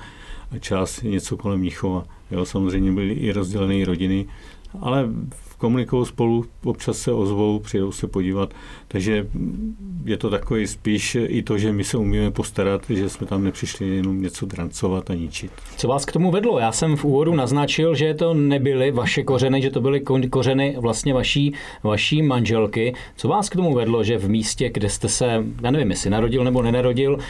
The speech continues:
Speaker 2: že jste se začal zajímat o ten kostel a že to posouváte nějakým směrem?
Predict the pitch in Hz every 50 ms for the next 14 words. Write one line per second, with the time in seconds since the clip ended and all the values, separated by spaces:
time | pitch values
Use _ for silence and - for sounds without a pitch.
0 | - - - - 110 110 - 143 - 139 - 139 139 135 127 123 - 131 135 127
1 | 104 113 110 117 120 123 123 123 131 123 - 131 127 - - 123 - - - -
2 | 123 120 120 127 135 135 120 - 120 104 - 131 - - 117 - - - 135 123
3 | 117 117 117 113 113 110 - 113 110 110 110 101 104 - 110 104 104 - - 107
4 | 98 95 90 85 82